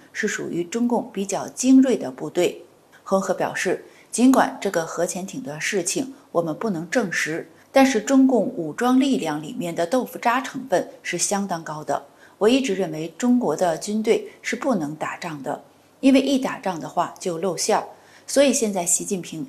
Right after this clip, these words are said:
要发动战争的话，其实是一步错招。在俄罗斯和乌克兰战争当中，习近平应该已经意识到了，就是说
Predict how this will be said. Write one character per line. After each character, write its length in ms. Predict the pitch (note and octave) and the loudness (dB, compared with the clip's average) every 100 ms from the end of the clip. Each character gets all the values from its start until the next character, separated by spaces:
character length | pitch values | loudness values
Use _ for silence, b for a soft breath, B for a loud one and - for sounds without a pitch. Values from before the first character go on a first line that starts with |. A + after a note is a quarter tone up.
| - | -6
要 220 | G3+ F3+ | 0 0
发 200 | F3 G#3+ | 0 -4
动 200 | A3 F3 D#3+ | -4 -8 -2
战 240 | C4 G3 | -2 -2
争 160 | A3 A#3+ | -2 -2
的 120 | A#3 | -2
话， 280 | - - - B B B | -2 -4 -4 B B B
其 180 | - G#3 | -2 0
实 260 | G#3+ F#3+ - | 2 0 0
是 220 | - G3+ | -2 -4
一 140 | D#3+ | -4
步 200 | F3 F#3+ | -2 -2
错 380 | F3 - - G3 | -2 -2 0 0
招。 340 | A#3+ F3 - - _ B B | 2 0 -2 -8 _ B B
在 260 | - B3+ A#3 | 4 6 8
俄 80 | G#3 | 6
罗 120 | A3 | 2
斯 280 | A#3+ - A#3 | 0 -2 -2
和 320 | B3 D#3+ D#3+ - | -2 -4 -4 -2
乌 100 | A#3 | -2
克 140 | A3 F3+ | -2 -8
兰 240 | D3 D#3+ | -10 -6
战 180 | G#3 E3 | -6 -6
争 180 | F3 F3 | -8 -8
当 220 | E3+ E3 | -8 0
中， 240 | F#3+ G#3+ - - B B | 0 0 -6 -20 B B
习 220 | - - B3 | -4 0 4
近 160 | C4+ | 4
平 260 | F#3+ F3+ F#3+ | 2 -4 -4
应 100 | A#3+ | -2
该 160 | A#3+ C4 | 0 2
已 140 | B3 | 0
经 260 | C#3+ E3+ - | -2 -6 -4
意 160 | B3+ B3 | 2 2
识 180 | - C#3+ | 2 -6
到 220 | D#3+ C3+ | -8 -2
了， 260 | D3 - - b b - | -2 -2 -8 b b 0
就 100 | D4 | 2
是 160 | G3 | 2
说 300 | F#3+ G#3 G3+ | 0 0 -2